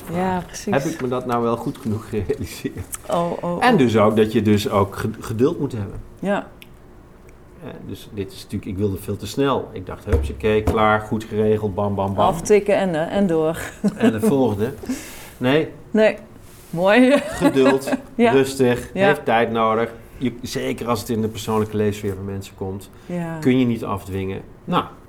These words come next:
Speaker 1: hartstikke goed natuurlijk.
Speaker 2: Ja, dus je had er weer wat van geleerd.
Speaker 1: Daar heb ik wel wat van geleerd, ja.
Speaker 2: En wie is jouw grote voorbeeld?
Speaker 1: Oeh, eens even denken.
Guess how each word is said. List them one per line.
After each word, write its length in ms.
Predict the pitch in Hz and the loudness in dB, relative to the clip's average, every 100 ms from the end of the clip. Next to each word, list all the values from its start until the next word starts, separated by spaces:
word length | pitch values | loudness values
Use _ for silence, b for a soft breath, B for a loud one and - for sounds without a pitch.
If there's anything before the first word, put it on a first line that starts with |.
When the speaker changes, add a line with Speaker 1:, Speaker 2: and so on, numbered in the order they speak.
| - - - - - - - | -20 -20 -20 -20 -20 -20 -20
Speaker 1:
hartstikke 420 | - 123 - - | -12 -12 -12 -16
goed 220 | - - | -10 -10
natuurlijk. 360 | 90 85 87 170 | -10 -10 -10 -10
Speaker 2:
Ja, 260 | 180 196 190 - - | -4 -4 -4 -14 -20
dus 140 | - 185 | -12 -6
je 60 | |
had 120 | 180 180 | -4 -2
er 60 | |
weer 100 | 170 | -2
wat 140 | 175 180 | -2 -4
van 120 | 190 | -6
geleerd. 360 | 180 185 170 170 | -6 -6 -8 -12
Speaker 1:
Daar 100 | - 190 | -10 -8
heb 40 | |
ik 80 | 110 | -6
wel 160 | 110 123 | -4 -4
wat 140 | 120 | -4
van 160 | 127 113 | -10 -12
geleerd, 260 | 135 110 | -8 -8
ja. 80 | 107 - - B B B B B | -8 -12 -18 B B B B B
Speaker 2:
En 180 | 254 | 2
wie 120 | 254 269 | 4 4
is 120 | 262 | 4
jouw 80 | 262 | 2
grote 300 | 254 240 - | 4 2 0
voorbeeld? 580 | 294 330 202 156 - - B B B B - - - | -4 -2 -2 -4 -8 -16 B B B B -20 -20 -8
Speaker 1:
Oeh, 420 | 143 151 131 117 104 95 92 92 87 | -6 -2 0 0 -2 -4 -6 -8 -8
eens 160 | 87 - | -10 -10
even 260 | 123 110 98 | -8 -8 -4
denken. 440 | 113 110 92 147 | -4 -2 -4 -6